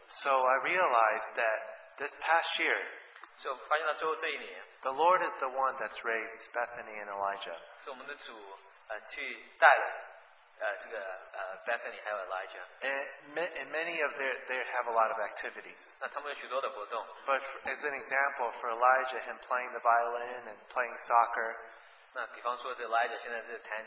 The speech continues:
Speaker 2: 这小提琴、拉小提琴，还有就是，呃，这个踢足球。
Speaker 1: he's picked things up very quickly.
Speaker 2: 那他学很多东西都很快。
Speaker 1: And, uh, I don't think it's because he's, you know, well, I don't know. Yeah. <laughs>
Speaker 2: <laughs>
Speaker 1: I don't wanna say that. But I think it's the Lord,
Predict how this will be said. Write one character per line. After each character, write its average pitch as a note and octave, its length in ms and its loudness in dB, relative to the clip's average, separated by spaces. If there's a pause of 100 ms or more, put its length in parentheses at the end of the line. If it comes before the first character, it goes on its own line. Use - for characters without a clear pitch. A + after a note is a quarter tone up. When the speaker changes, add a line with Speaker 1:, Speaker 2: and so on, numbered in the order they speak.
(120)
Speaker 2:
这 B2 80 -12
小 G#2+ 160 -6
提 A2 160 -14
琴、 G#2 280 -14
拉 A2 120 6
小 F#2+ 160 0
提 G#2+ 140 -12
琴， G2 200 -16
还 A2+ 100 -6
有 G#2 100 -4
就 A2 160 -14
是， A2+ 100 -20 (440)
呃， G2 120 -4
这 G#2+ 100 -12
个 A2+ 100 -14
踢 B2+ 180 -12
足 A#2+ 160 -14
球。 G2+ 160 -12 (260)
Speaker 1:
he's E3+ 220 -6 (200)
picked D#3+ 220 -8
things D3 240 -6
up C3+ 160 0
very B2+ 160 -2
quickly. A2+ 400 -10 (220)
Speaker 2:
那 B2 60 -12
他 D3 160 2
学 B2 300 -6 (240)
很 - 80 -18
多 C3 120 -12
东 D3 140 -10
西 D3+ 100 -10
都 C#3+ 100 -6
很 A#2+ 120 -14
快。 A#2 220 4 (360)
Speaker 1:
And, C3+ 320 0 (500)
uh, B2 200 6 (100)
I C#3 100 4
don't F3+ 240 2
think C#3 240 -6
it's A#2+ 220 -8
because B2 440 0 (320)
he's, A#2+ 200 -14 (680)
you G#2+ 100 -14
know, G2 200 -8
well, A2+ 240 2 (240)
I A#2+ 80 -8
don't A#2 140 -2
know. F#2 140 -8 (440)
Yeah. A#2+ 100 -8
<laughs> - 220 -4
Speaker 2:
<laughs> - 500 12
Speaker 1:
I C#4 60 12
don't F3 100 12
wanna F3 320 12
say D#3 160 8
that. A2 220 6 (400)
But D3+ 140 6
I D#3+ 340 12
think D#3 160 -2
it's C#3+ 160 -6
the C3 100 2
Lord, B2+ 340 6